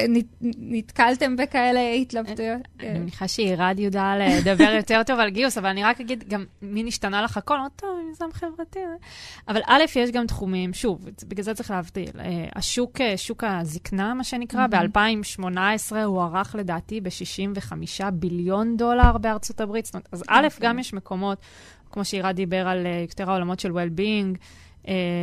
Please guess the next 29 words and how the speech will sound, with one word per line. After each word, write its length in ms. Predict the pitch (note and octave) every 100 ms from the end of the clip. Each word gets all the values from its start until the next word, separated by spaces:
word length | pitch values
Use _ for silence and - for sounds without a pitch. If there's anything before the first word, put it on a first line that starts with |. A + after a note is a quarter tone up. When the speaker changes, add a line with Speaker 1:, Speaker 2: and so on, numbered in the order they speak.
| F3 F3
Speaker 2:
של 180 | - F3
רווחת 400 | E3+ - F#3+ F#3+
הפרט, 460 | - G3+ C4 B3 -
אז 120 | G3+ F3+
א', 200 | A3+ C4 -
גם 220 | F#3+ A3 A#3
יש 160 | A3+
עולמות 360 | G3+ F3+ F3 F3
שיש 220 | F3 -
בהם 160 | E3 F3+
שוק, 360 | - A3+ A3+
שוק 240 | - G3 G3
התעסוקה, 640 | F#3+ E3 - F3 B3+ B3
הפריון, 680 | G3 G3 F3 F3+ G3+ A#3+ G#3 F#3 F3+
Speaker 1:
מהמם. 120 | -
Speaker 2:
אה, 40 | F3
פריון 300 | F3 F3 F#3+
התעסוקתי. 960 | A#3 A3+ G3 - - F#3+ G3+ F#3 F3 E3+ - - - -
יש 200 | A3 B3+
עולמות 300 | C#4+ A3+ C4
שגם 280 | B3 G#3 A3
יש 360 | G#3 - - -
שוק 240 | A#3+ -
או 80 | F3
כשל 320 | - G#3 - F3+
שוק, 300 | - D4 -
שיכול 360 | F3+ - C4
לבוא 180 | A3+ G#3
מיזם 400 | F#3 F#3 B3 C#4+